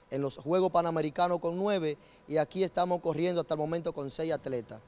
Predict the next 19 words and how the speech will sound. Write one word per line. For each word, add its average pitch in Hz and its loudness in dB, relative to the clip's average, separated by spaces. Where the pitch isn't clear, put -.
donde 135 0
ya 165 8
a 170 6
principios 160 -2
del 170 2
dos 151 2
mil 175 -2
veinte 156 0
estaremos 151 0
también 165 0
haciendo 165 -4
ya 165 2
un 170 -4
corte 175 -2
de 143 -2
acuerdo 160 0
a 156 8
la 160 4
posibilidad 170 0